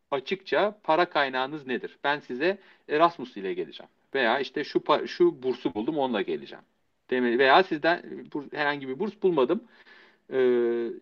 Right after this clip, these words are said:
sizle birlikte başvurabilirim." gibi bir şey demeniz lazım. Yani hoca bu, bu bilgileri arıyor olur karşınızdaki hoca. E, yazarken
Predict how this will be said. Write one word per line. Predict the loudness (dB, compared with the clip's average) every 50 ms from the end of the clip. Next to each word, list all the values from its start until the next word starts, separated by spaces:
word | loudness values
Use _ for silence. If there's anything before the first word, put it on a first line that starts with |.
| -18 _ -20 -20 -18 -16 -14 -14 -14
sizle | -6 -4 2 6 6 6 6
birlikte | 4 2 4 6 8
başvurabilirim." | 8 8 8 6 2 0 2 2 2 2 0 -2 -4 -6 -8 _ _ _ _ _
gibi | _ -10 -10 -8 -10
bir | -10
şey | -4 0 2 4 4 2 0 -4 _ _ _ _ _ _ _ -4
demeniz | -2 -2 -4 -6 -8 -8 -8
lazım. | -10 -10 -10 -12 -16 _ _ _ _
Yani | -8 -8 -8 -8 -10 -14 -18 -20 -20 -20 -20 _ _ _
hoca | 4 6 6 8 8 8 8 6 2 -4
bu, | -12 -14 -14 -14 -14 -14 _ -6
bu | -4 -4 -4 -4
bilgileri | -6 -6 -2 4 6 8 8 8
arıyor | 6 4 6 6 6 6
olur | 6 4 0 -6 -10 -16 _ _ _ _ _
karşınızdaki | _ -6 -6 -6 -6 -8 -10 -10 -8 -8 -10 -10 -8 -8 -8
hoca. | -8 -8 -8 -10 -10 -10 _ _ -20 -20 -20 -20 _ _ _ _ 0
E, | 2
yazarken | 2 4 2 4 4 4 6 6 6 6 6 4 2 0 -2 -2 -4 -4